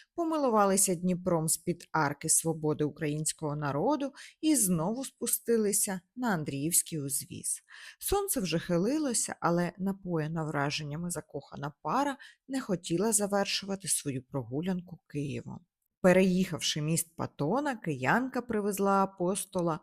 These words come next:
на Русанівку. Вони неквапом прогулювалися вздовж каналу,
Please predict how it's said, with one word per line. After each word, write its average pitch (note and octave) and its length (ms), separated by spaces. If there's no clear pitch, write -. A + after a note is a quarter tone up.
на B3+ 120
Русанівку. - 800
Вони C#3+ 600
неквапом A3 720
прогулювалися G3 840
вздовж F3 420
каналу, D3+ 640